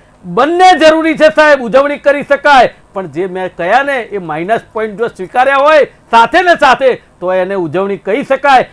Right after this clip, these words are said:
બાકી તો સરકાર તમારી, એકસો છપ્પન સીટ તમારી ગુજરાતની જનતાએ તમને આપી દીધી.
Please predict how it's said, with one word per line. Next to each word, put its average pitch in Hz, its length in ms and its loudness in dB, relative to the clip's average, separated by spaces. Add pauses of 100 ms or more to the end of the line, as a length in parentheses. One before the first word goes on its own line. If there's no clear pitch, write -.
(120)
બાકી 214 200 -6
તો 233 140 -6 (100)
સરકાર 233 400 0
તમારી, 269 520 -4 (120)
એકસો 254 280 -4
છપ્પન 214 420 -6
સીટ - 400 -6
તમારી 302 380 0
ગુજરાતની 339 800 0
જનતાએ 269 440 2
તમને 285 300 -2
આપી 277 220 2
દીધી. 294 420 -6